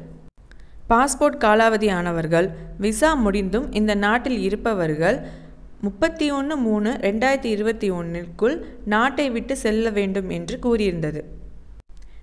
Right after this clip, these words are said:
இப்பொழுது இந்த கொரோனா காலகட்டத்தின் காரணமாக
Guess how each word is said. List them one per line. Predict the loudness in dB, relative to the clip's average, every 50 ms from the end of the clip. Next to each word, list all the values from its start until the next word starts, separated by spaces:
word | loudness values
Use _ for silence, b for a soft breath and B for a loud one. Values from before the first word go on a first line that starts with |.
| b b b
இப்பொழுது | -6 -6 -2 2 4 4 4 4 2 2
இந்த | 2 0 0
கொரோனா | 2 2 2 2 2 2 0 -2 0
காலகட்டத்தின் | 2 2 4 4 2 2 0 -4 -4 -4 -6 -6 -8 -8
காரணமாக | -4 -2 -2 0 0 -2 -4 -4 -4 -4 -4 -4 -2 0 -2 -2 B